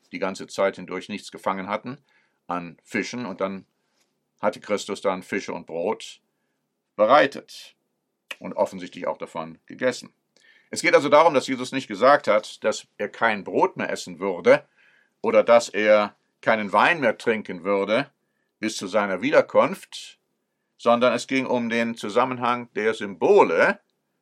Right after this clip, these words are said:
von Brot und Wein im Zeitpunkt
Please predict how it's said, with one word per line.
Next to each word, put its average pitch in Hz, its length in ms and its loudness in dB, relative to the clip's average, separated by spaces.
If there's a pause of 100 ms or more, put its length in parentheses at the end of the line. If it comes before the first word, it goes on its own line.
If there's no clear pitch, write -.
von 104 240 -6
Brot 113 260 -4
und 92 200 -8
Wein 117 440 0 (760)
im 110 160 -8
Zeitpunkt 101 840 -4